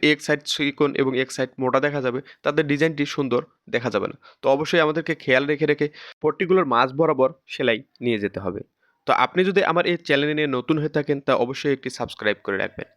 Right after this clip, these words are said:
এবং Facebook থেকে দেখে থাকলে একটি ফলো দিয়ে রাখবেন, যাতে নিত্য নতুন সুইং টিপস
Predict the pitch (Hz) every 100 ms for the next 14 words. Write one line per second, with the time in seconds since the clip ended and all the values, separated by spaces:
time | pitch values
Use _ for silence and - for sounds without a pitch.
0 | - 120 120 143 151 190 - 180 127 120
1 | 147 156 139 131 _ _ 170 185 - 175
2 | 165 123 101 - 95 - _ _ _ -
3 | 131 160 175 208 196 196 190 - 151 151
4 | 135 123